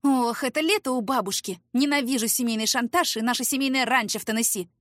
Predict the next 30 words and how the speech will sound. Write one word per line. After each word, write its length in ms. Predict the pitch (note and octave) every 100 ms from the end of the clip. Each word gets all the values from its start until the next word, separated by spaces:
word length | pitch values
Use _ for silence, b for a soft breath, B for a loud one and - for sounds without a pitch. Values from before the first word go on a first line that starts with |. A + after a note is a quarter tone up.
| _
Знаете, 400 | C4 A4+ A4+ A3+
девочки?" 480 | F#3 F#3 F3 - E3+ _ _ _ _
Отправляет 560 | G#3+ - A3+ A3+ B3 G3+
Эмбер 200 | G#3+ F#3
за 140 | F#3 G#3+
щеку 260 | - A#3
кусочек 440 | E3+ - E4+ - D#4
овощной 340 | D4+ - E4+
пиццы, 420 | - F#3+ - D#3 -
прогоняя 500 | F#3 E3+ G3 A#3 D#3
от 100 | F3
лица 240 | F3 A3
мошку. 400 | F3+ D#3+ - - _ _ _ _ _ -
"Я, 160 | C#4+
конечно, 400 | C4 B3+ A#3+ B3
люблю 280 | A3 A3 F#4
своих 280 | - B3 G3+
стариков, 520 | - G3+ - F3+ - -
но 120 | C4
это 160 | C4+
был 160 | B3+ C4
последний 560 | A#3 A#3 C#4 C#4+ C4+ D4
раз, 300 | A#3+ - -
когда 220 | A3+ G#3+
я 140 | G#3+ G#3
согласилась 560 | G#3+ G#3 G#3 D#4+ D#4
провести 480 | - F#3+ F3+ - A#3+
у 20 |
них 200 | G#3+ F#3+
каникулы. 540 | - F#3 E3+ D#3+ D#3+